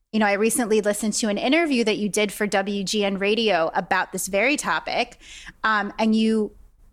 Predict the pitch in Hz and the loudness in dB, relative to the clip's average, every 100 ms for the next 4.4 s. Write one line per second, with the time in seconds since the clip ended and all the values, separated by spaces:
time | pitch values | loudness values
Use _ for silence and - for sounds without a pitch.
0 | - _ - 214 220 240 277 415 - - | -20 _ -12 -2 2 4 4 2 0 0
1 | 339 381 240 220 - - 220 226 233 226 | 0 2 0 0 -6 -2 0 2 2 0
2 | 208 202 196 202 196 185 208 226 262 262 | -2 -2 -2 0 0 0 0 2 2 2
3 | - 208 208 202 190 190 185 180 180 175 | 0 0 0 -2 -2 -2 -2 -4 -4 -4
4 | 131 98 214 | -4 -4 -10